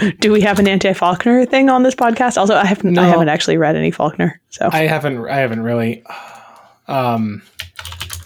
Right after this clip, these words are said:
Speaker 2: no, I mean, I just, the, what I have read, I'm not, like, a big fan of, but.
Speaker 1: Hmm. Yeah. First Google hit suggests it was about differentiating or distancing himself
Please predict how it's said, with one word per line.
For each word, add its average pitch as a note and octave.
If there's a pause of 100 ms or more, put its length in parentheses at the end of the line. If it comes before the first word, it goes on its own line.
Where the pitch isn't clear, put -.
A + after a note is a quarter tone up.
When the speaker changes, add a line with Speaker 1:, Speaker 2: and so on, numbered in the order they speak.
(1400)
Speaker 2:
no, C#3+ (100)
I D3+
mean, C3+
I A#2+
just, - (1200)
the, B2
what A#2+
I A2
have A2+
read, A#2
I'm G#2+
not, G#2
like, F#2+
a F2
big G#2+
fan A#2+
of, A#2+
but. - (880)
Speaker 1:
Hmm. F3+ (400)
Yeah. F3 (480)
First -
Google F#3
hit F3+
suggests E3+
it -
was E3+
about E3 (380)
differentiating G3
or E3
distancing F#3
himself F3